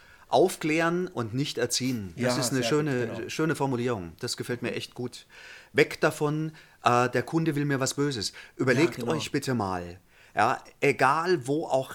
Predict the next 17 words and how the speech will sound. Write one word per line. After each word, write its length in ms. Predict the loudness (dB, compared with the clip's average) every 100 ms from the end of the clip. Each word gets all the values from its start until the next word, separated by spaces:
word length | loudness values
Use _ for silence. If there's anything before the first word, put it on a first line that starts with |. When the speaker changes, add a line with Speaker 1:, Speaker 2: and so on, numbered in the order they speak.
| 0
Speaker 1:
immer, 360 | 2 2 -4 -6
in 220 | -6 -2
welchem 320 | -2 -2 -2 -4
Fernsehprogramm, 960 | 0 0 0 -2 -2 -2 0 0 -2
in 240 | -4 -2 2
welcher 340 | 0 0 -2
Zeitung, 520 | 0 -2 -4 -4 -4
du 120 | -4
wirst 240 | -2 -4 -4
ja 140 | -6 -6 0
aufgefordert 880 | 2 2 -2 -6 -2 -2 -2 -4 -6
als 220 | -8 -4
Konsument, 720 | -2 0 0 0 -2 -6 -12 -18 -18 -16
Vergleiche, 720 | -2 0 4 4 4 2 -2 0
Vergleiche, 840 | 0 4 4 4 0 -2 -2 -4 -8 -6
Speaker 2:
Ja. 80 | -2
Speaker 1:
suchen, 560 | 0 2 0 -2 -6